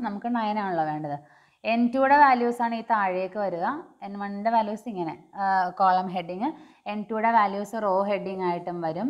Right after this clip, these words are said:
ഇങ്ങനെ, ഇങ്ങനെ തേർട്ടീൻ ഒക്കെ വരും. അപ്പോൾ പോയിന്റ് സീറോ ഫൈവ് level of significance വരുന്ന എഫ് ടേബിൾ എടുക്കുക. നമുക്കറിയാം നമ്മളുടെ degree of freedom എന്ന് പറയുന്നത്, ആ, നയൻ, തേർട്ടീൻ ആണ് അല്ലേ?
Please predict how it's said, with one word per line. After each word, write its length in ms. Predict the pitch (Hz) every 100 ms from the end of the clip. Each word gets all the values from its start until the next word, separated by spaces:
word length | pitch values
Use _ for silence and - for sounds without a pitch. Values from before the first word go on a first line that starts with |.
| 330 -
ഇങ്ങനെ, 200 | 190 180 180
ഇങ്ങനെ 220 | 175 208 294 _
തേർട്ടീൻ 400 | 226 185 180 175 165
ഒക്കെ 120 | 156
വരും. 180 | 147 147 _ _ _ _ _ _ -
അപ്പോൾ 220 | 202 254 359 - - -
പോയിന്റ് 460 | 233 240 262 285 330 -
സീറോ 300 | 262 233 240 233 254
ഫൈവ് 260 | 233 254 262
level 220 | 226 214 214
of 40 | 220
significance 580 | 226 208 208 196 208 208 214
വരുന്ന 220 | 202 214 202
എഫ് 140 | - -
ടേബിൾ 280 | 190 185 196
എടുക്കുക. 260 | 190 185 190 277 359 - - _
നമുക്കറിയാം 580 | 240 262 294 240 214 240 269
നമ്മളുടെ 300 | 233 220 220 240
degree 300 | 233 180 220 220
of 60 | 233 254
freedom 300 | 240 226 226
എന്ന് 120 | 240 247
പറയുന്നത്, 400 | 226 208 202 233 381 - - _ _ _
ആ, 100 | 208 202 202 202 196 190 180 - 208 214
നയൻ, 360 | 208 196 220 285 247
തേർട്ടീൻ 460 | 233 208 202 180 156
ആണ് 140 | 139 156
അല്ലേ? 160 | 220 151